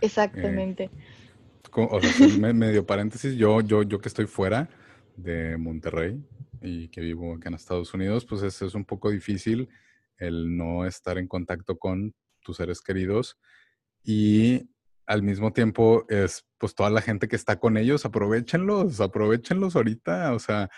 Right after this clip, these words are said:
Speaker 2: agradezcan, pues, que la situación en el mundo no es la mejor que se puede tener, pero tienen esa oportunidad de estar en casa, de s-,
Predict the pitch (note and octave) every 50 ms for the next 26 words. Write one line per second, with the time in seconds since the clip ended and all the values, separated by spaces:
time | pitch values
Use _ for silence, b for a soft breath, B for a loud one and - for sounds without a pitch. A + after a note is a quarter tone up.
0 | B B - G2 G2+ G2+ G2 G2 F#2+ G2 G#2+ A2+ - - - C3+ C#3+ D3+ D3 D3+
1 | D3 b b b b b b _ _ - G2 F2+ - - F#2+ F2+ F2+ - G2 F2
2 | - A2 - - - G2 G2+ A2+ B2 B2+ A#2+ A#2 A2+ A2 A2 A2 A2 A2+ A#2+ A#2
3 | A2+ G#2+ G#2+ G#2+ G#2+ G#2+ G#2+ - - - - A2+ A2+ A2 A2 G#2 G2 G2 G2 G2
4 | F#2 - - G2 G2 F#2 - G#2+ G#2 G#2 - G#2 G#2 G#2+ - A2 G#2+ G#2+ A2+ B2+
5 | - b b b b _ - A#2 A2 G#2+ G2 - - G#2 G#2+ B2 C#3 C3+ C3 -
6 | C#3+ C3 - C#3 B2+ - B2 A2+ G#2 G#2 G#2 G2+ G#2 A#2+ B2 - - - G2+ G2+
7 | G2+ A2 A#2 A#2 A#2 A2 - G#2+ G2 G#2+ G#2 - - A#2 B2 C3 C#3 C#3+ - _
8 | _ _ _ _ _ _ _ F#2 F2 - F2+ F2 E2+ F2 E2+ D#2+ -